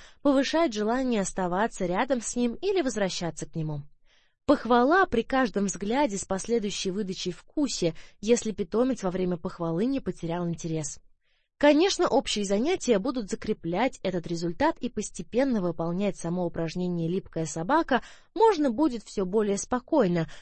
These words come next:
подкреплять вариативно, не за каждый взгляд похвала, не за каждую похвалу вкуся. Но это всё будет попозже. Пока слушаете эту книгу, лучше следовать рекомендациям и закреплять результат.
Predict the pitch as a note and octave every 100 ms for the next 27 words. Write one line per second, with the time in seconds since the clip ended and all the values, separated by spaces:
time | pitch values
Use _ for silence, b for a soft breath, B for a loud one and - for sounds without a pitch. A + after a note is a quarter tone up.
0 | B D#4+ - C#4+ C4 F#3+ A#3+ C4 B3 A3+
1 | F#3+ - F3+ E3+ G3+ B3 A3+ A#3 G3+ F#3
2 | G#3 D4 D4 B3 G#3 F#3+ - F#3 F#3 E3
3 | E3 F#3 B3 B B G#3 G#3+ E3+ D#3 D#3+
4 | G3+ C4 B3 C#4 B3+ F#3 F#3 - - A3
5 | - D3+ C#3+ b b b A3+ A3+ G3+ C#4+
6 | E4+ F4+ - C#4+ C#4+ A#3+ B3+ C4+ - G#3
7 | G3 - E3 D#3 D3+ D3 - _ - D#4+
8 | D#4+ A#4 - F#4 F#4 - C4+ B3 A#3 A3+
9 | - D4 F4+ D#4 A#3+ D#4+ - B3+ - A3
10 | F#3 F3+ F3+ F3 F3+ E3+ E3 B3+ - D#4
11 | C4 A#3 D#4 E4 - B3+ - E3 E3 G3
12 | F3 D#3+ D3 D3+